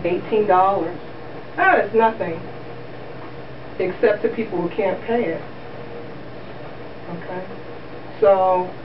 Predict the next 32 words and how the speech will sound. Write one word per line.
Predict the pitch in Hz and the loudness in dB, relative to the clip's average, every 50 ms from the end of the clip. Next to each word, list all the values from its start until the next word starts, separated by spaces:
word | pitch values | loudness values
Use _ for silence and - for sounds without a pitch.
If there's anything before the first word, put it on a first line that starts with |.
| - - - - - - | -12 -12 -12 -12 -2 2
that's | 220 - - - - | 4 4 4 4 4
what | 240 208 | 4 4
we | 208 208 | 6 6
need | 196 190 190 - | 4 2 2 0
to | - 202 | 0 0
look | 208 208 208 - | 2 2 2 2
at. | 190 156 151 156 - | 2 2 2 0 0
And | 165 175 180 | 0 0 2
I | 185 190 190 | 6 6 6
listed, | 190 208 220 240 233 - - 214 180 175 - - - - - - | 8 8 6 6 4 2 2 2 2 2 -2 -4 -10 -12 2 4
you | 233 226 | 6 8
know, | 226 | 8
I | 233 | 8
have | 247 233 233 | 8 8 8
a | 220 | 8
list | 233 247 - 277 - | 8 8 6 6 2
of | 240 240 - | 0 2 2
things. | 202 175 160 160 165 165 - - - - - - - | 2 2 2 2 2 -2 -6 -10 -10 -10 -10 -4 4
Medicare | 214 226 240 277 294 285 - 294 247 226 233 - | 6 8 8 8 6 6 6 8 8 8 8 6
premiums, | 269 214 208 202 185 185 180 190 214 220 - | 6 6 6 6 4 2 6 6 6 6 6
you | 233 247 240 | 4 2 2
started | - 277 240 226 233 226 | 4 6 6 6 6 4
talking | - 269 262 254 247 214 | 4 4 2 4 4 4
about | 208 180 180 180 180 | 4 4 4 4 4
that. | 175 165 165 - - - - - - - - - - - - - - | 2 2 2 0 -2 -8 -12 -12 -12 -14 -12 -12 -12 -12 -12 2 4
Premiums | 320 311 311 294 262 254 247 240 | 6 8 10 8 8 8 8 8
have | 233 - - | 6 6 8
increased. | 214 220 226 226 - 226 185 147 143 - - - - - - - - - | 8 6 6 6 6 6 6 6 4 2 -2 -6 -10 -12 -12 -12 2 4
Supplemental | 254 233 233 - 240 233 240 240 262 269 285 277 269 | 6 6 6 6 4 6 6 6 8 8 8 6 6
premiums | - 254 220 208 196 190 180 185 185 180 196 | 6 6 6 6 6 6 4 4 4 4 4
have | 180 175 - | 4 4 6
increased. | 175 180 180 170 - - 170 165 156 - - | 4 2 2 0 -2 2 4 4 4 4 0